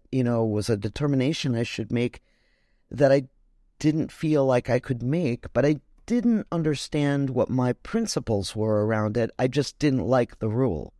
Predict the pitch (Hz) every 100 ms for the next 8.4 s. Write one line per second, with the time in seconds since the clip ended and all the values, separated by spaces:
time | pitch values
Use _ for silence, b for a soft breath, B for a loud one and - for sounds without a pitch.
0 | _ _ _ - 165 160 156 151 143 -
1 | _ - 151 - - 247 254 - 143 123
2 | 127 127 - 123 120 120 120 147 170 165
3 | 143 - 160 147 143 139 131 - - -
4 | 202 220 214 - 175 247 240 - 202 185
5 | 180 160 156 151 147 143 - 151 170 196
6 | - 160 151 143 135 127 - - 143 127
7 | 110 98 - 196 175 - 151 127 127 120
8 | 113 117 113 113